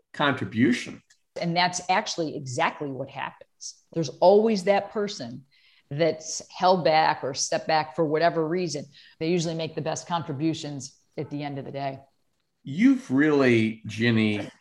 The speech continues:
Speaker 1: learned in your life so much about relationships. We've talked a lot about how that's really been kind of like your superpower, so to speak.
Speaker 2: Yeah.
Speaker 1: What other advice would you have for people
Speaker 2: Sure.
Speaker 1: about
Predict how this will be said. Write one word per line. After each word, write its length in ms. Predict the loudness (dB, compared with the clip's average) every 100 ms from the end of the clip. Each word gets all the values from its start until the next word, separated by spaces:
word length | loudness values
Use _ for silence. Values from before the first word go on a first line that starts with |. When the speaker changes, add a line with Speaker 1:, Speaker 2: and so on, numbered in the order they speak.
| -6
Speaker 1:
learned 680 | 2 4 6 4 2 -2 -6 -4
in 80 | 0
your 140 | 2
life 460 | 4 6 4 2 -4 _
so 400 | -12 -8 0 2
much 360 | 4 2 0 -6
about 400 | 0 2 2 0
relationships. 800 | -4 -2 -2 -2 -4 -4 -6 -4
We've 160 | -6 2
talked 320 | 4 4 2
a 60 |
lot 500 | 0 0 2 0 -2 -6
about 440 | -2 0 0 0
how 120 | -2
that's 340 | 2 0 0 2
really 260 | 4 4
been 280 | 2 -2 -4
kind 260 | -4 -2 -2
of 100 | -2
like 300 | -2 -4 2
your 580 | 4 6 6 4 0 -8 _ _ _ _
superpower, 760 | -4 0 0 0 4 4 4 0
so 220 | -4 -6
to 80 | -6
speak. 560 | -10 -10 -12 -12 -20 _ _ -20
Speaker 2:
Yeah. 100 | -20 _ -2
Speaker 1:
What 180 | 0 0
other 400 | 0 0 -2 -8 -4
advice 520 | 0 6 6 6 2
would 160 | -2 -2
you 100 | 0
have 280 | 2 2 0
for 100 | -6
people 440 | -6 -6 -4 -4
Speaker 2:
Sure. 100 | -6 -8
Speaker 1:
about 400 | 0 0 0